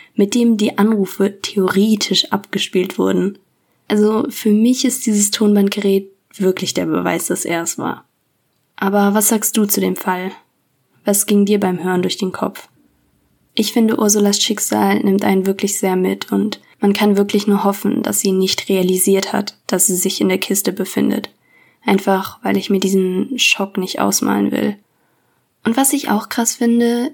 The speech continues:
ist, dass Mazurek ja gar nicht wegen Mordes verurteilt wurde, sondern nur wegen erpresserischem Menschenraub mit Todesfolge. Und das, wie ich schon gesagt habe, verjährt nach dreißig Jahren.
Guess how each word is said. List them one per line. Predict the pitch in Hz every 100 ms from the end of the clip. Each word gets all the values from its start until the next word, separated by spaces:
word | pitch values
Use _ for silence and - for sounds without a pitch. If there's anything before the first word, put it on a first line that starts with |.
| -
ist, | 214 220 - - -
dass | 208 202
Mazurek | 202 202 - 208 208 202 - -
ja | 196
gar | 196 196
nicht | 202 202
wegen | 196 196
Mordes | 190 190 196 -
verurteilt | 196 214 - 196 185 -
wurde, | 185 196 214 214 - _ _
sondern | - 202 196 190 196 - _ -
nur | 190 196 196 185 190 -
wegen | 196 185 185
erpresserischem | 190 - 196 196 190 190 - 180
Menschenraub | 180 190 - 202 185 185 185
mit | 170
Todesfolge. | - 180 180 - - 190 208 202 _ - _ _ _ _ _ -
Und | 202 202
das, | 233 240 - -
wie | 202
ich | 190
schon | - 180
gesagt | 185 180 -
habe, | 196 185 190 202 _ _ _
verjährt | - 233 208 208 196
nach | 170 -
dreißig | - - - 208
Jahren. | - - 220